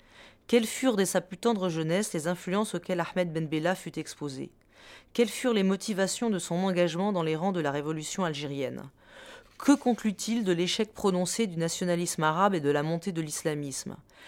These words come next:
Quel bilan de sa vie tire cet homme qui passa huit ans dans les geôles françaises et seize ans dans celle de l'Algérie indépendante ? Ce sont à travers ces questions que nous allons tenter de brosser le portrait à la fois intime et politique de cette personnalité emblématique.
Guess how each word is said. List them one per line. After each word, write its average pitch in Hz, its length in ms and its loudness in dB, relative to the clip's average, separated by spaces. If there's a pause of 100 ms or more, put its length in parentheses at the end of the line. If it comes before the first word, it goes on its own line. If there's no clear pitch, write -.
(240)
Quel 226 180 6
bilan 226 340 4
de 202 80 4
sa 180 220 4
vie 190 160 -4
tire 185 200 -2
cet - 300 0
homme 220 300 4
qui - 160 -6
passa 175 300 0
huit 202 300 0
ans 196 120 4
dans 160 100 2
les 156 140 0
geôles 180 180 -2
françaises 185 640 0 (340)
et 165 120 0
seize 214 360 4
ans 202 140 6
dans 180 140 2
celle 185 180 0
de 170 80 2
l'Algérie 160 460 2
indépendante ? 139 840 -4 (440)
Ce - 160 0
sont 233 200 2
à 220 80 6
travers 196 320 2
ces 185 160 -2
questions 185 400 -4
que 220 140 0
nous 175 180 2
allons 175 180 4
tenter 185 280 -2
de 180 100 0
brosser 165 480 -2
le 180 100 -2
portrait - 460 -4
à 160 40 0
la 156 120 2
fois - 320 0
intime 208 320 0
et 185 100 2
politique 175 520 -4
de 170 80 -6
cette - 240 -6
personnalité 165 640 -4
emblématique. 151 840 -4